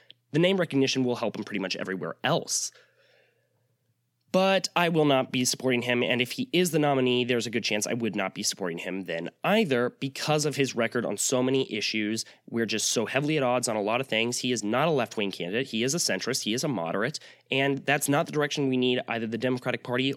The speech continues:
or the country as a whole to be moving in. So Biden is not the candidate for me. The next candidate that the New York Times lists is Steve Bullock, the governor of Montana, who is making some motions like he might run. He's been visiting a lot of the early primary states.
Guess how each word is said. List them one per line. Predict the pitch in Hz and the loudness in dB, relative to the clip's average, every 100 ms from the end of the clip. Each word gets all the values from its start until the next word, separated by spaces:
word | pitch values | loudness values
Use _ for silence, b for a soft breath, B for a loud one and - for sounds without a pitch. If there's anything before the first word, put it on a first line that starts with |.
| - | -4
or | 131 165 | 0 2
the | 180 | 0
country | - 160 156 | -2 -2 -2
as | 139 | -2
a | 135 | -2
whole | 170 156 | 0 0
to | 185 | 0
be | 175 | 2
moving | 190 220 233 92 | 2 4 4 2
in. | 69 64 - _ b b b | 0 -6 -14 _ b b b
So | 165 | 0
Biden | 165 180 175 | 4 4 4
is | 156 | 2
not | 135 123 | 0 0
the | |
candidate | - 104 87 85 - | 0 -2 -2 -6 -4
for | 101 | -2
me. | 117 - - - - - _ _ _ - | 0 -2 -12 -20 -20 -20 _ _ _ -2
The | |
next | 180 233 - | 0 0 0
candidate | 202 180 175 185 | 2 2 2 0
that | 160 | 0
the | 160 | 0
New | 156 | 0
York | 147 | 0
Times | 156 156 151 | 0 0 0
lists | 156 156 - - - | 0 0 0 -4 -2
is | 139 135 127 | 2 2 0
Steve | - - 113 107 - | -2 0 0 0 0
Bullock, | 156 214 226 - | 2 2 0 -6
the | - 123 | -4 0
governor | 123 127 | 0 0
of | 117 | 0
Montana, | 113 107 139 143 165 190 | -2 -2 0 2 2 0
who | 147 135 135 139 B 113 B | 0 2 2 0 B -16 B
is | - 165 | -4 2
making | 220 214 196 | 2 2 0
some | - 175 185 - | 0 0 0 0
motions | 196 196 202 | 0 2 0
like | 196 196 | 0 0
he | 202 | 2
might | 196 180 | 2 2
run. | 190 202 | 2 2
He's | 165 | 0
been | 147 151 | -2 -2
visiting | 143 156 160 | 0 -2 -2
a | 143 | 0
lot | 143 | 0
of | 143 | 0
the | 131 | 0
early | 123 123 | 0 -2
primary | - 123 139 156 | -2 0 2 0
states. | 170 170 170 175 - | 0 0 0 -2 -6